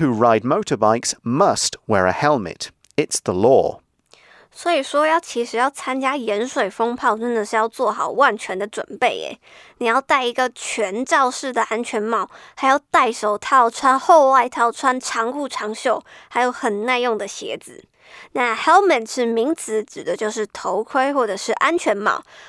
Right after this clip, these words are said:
Speaker 2: 像是我们骑机车的时候都一定要戴helmet。那例句就说，骑机车的人都一定要戴上安全帽，是法律规定的。
Speaker 1: So we've got helmets to protect your head and face, a thick jacket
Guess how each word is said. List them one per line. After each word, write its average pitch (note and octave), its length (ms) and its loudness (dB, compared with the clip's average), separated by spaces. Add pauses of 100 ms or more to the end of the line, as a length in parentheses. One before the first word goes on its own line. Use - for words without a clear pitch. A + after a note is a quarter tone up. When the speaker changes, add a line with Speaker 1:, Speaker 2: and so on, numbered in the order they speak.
(120)
Speaker 2:
像 C4 160 0
是 C#4 60 -4
我 B3 140 4
们 G#3+ 180 0
骑 A#3 240 -6
机 C#4+ 180 -6
车 D4 160 0
的 B3+ 140 0
时 - 140 -4
候 A3 100 4
都 A3+ 180 2
一 G3 140 -8
定 A3 120 -4
要 G#3+ 120 0
戴 G#3 180 -4
helmet。 D#4 680 0 (360)
那 C4 340 2
例 E4 140 2
句 C#4 160 -4
就 B3+ 100 2
说， A3+ 300 2
骑 B3+ 260 -6
机 C#4+ 220 -6
车 C#4+ 160 0
的 C4 120 0
人 A3 180 0
都 A3+ 100 0
一 E3+ 100 -4
定 F3+ 40 -6
要 A#3 180 0
戴 A3+ 180 -2
上 G#3+ 180 0
安 E4+ 200 0
全 G#3+ 180 -2
帽， A#3 380 0
是 G#3+ 260 -2
法 - 240 -4
律 D4+ 160 -2
规 A#3+ 220 0
定 A#3+ 180 -8
的。 - 180 -10 (600)
Speaker 1:
So - 200 -2
we've G#2 100 0
got A2 200 2
helmets D3 600 0
to - 100 -2
protect A#2+ 460 -2
your G#2+ 120 2
head G#2+ 260 0
and F#2+ 120 -4
face, C#3+ 680 -2
a - 20 -10
thick - 420 -4
jacket B2+ 760 -2